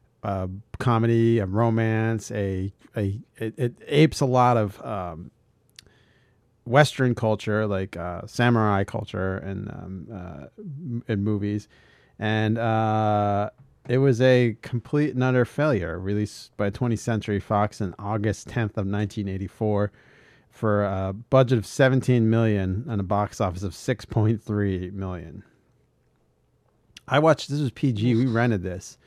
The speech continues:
Speaker 1: and we, I watched it probably, in, and we dubbed it down, and I watched this, like, about a thousand times on, off the V H S recorded tape we had. Um, and it's so, like, like,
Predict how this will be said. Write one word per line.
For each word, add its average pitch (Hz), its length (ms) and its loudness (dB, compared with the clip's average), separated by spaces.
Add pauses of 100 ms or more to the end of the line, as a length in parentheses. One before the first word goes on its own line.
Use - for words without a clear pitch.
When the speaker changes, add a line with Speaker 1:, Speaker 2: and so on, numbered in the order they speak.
(580)
Speaker 1:
and 98 220 0
we, 107 160 4
I 104 140 0
watched 110 380 4
it 101 80 0
probably, 117 920 0 (160)
in, 117 180 -4
and 110 360 0
we 101 100 0
dubbed 101 300 0
it 101 100 -4
down, 98 260 0
and 92 100 -2
I 101 80 -4
watched 107 300 0
this, - 240 -12 (120)
like, 90 120 -12
about 92 240 -6
a - 20 -6
thousand 95 480 -2
times 92 420 -6
on, 90 200 -8
off 98 180 -6
the 98 100 -12
V 98 140 -4
H 98 220 -6
S 90 220 -6
recorded 90 460 -8
tape 87 220 -8
we 95 100 -10
had. 90 260 -8 (640)
Um, 98 600 -2 (1400)
and 131 140 2
it's 113 140 -4
so, 123 200 2
like, 117 260 0 (200)
like, 113 160 -4